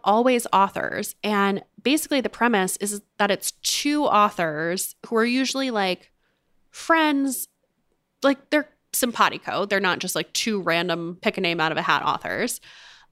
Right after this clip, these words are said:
And they, they just have a conversation and they interview each other. And it's so interesting because they're usually people who have some type of, like, background with each other. So it's, it's just, like, a more,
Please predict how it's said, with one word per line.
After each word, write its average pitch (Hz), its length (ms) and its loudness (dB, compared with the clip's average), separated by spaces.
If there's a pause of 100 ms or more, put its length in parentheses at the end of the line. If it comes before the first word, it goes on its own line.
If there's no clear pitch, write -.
And 262 120 0
they, 269 220 -2
they 254 160 0
just 254 200 -4
have 254 140 2
a 262 40 0
conversation 247 680 -2
and 190 80 -4
they 180 60 -4
interview 226 560 -4
each 127 140 -6
other. - 340 -6
And 233 100 -6
it's 233 160 -6
so 403 300 0
interesting 330 500 -4
because 214 280 -4
they're 226 140 -4
usually 339 460 -2
people 226 320 -6
who 214 120 -6
have 214 280 -2
some 226 200 -6
type 196 240 -8
of, 190 220 -6
like, 175 300 -2 (540)
background 233 520 4
with 190 140 -6
each 175 120 -4
other. 175 220 -2
So 240 160 -4
it's, - 260 -4 (180)
it's 240 180 -6
just, - 240 -2
like, 466 140 -2
a 339 80 4
more, 226 1000 0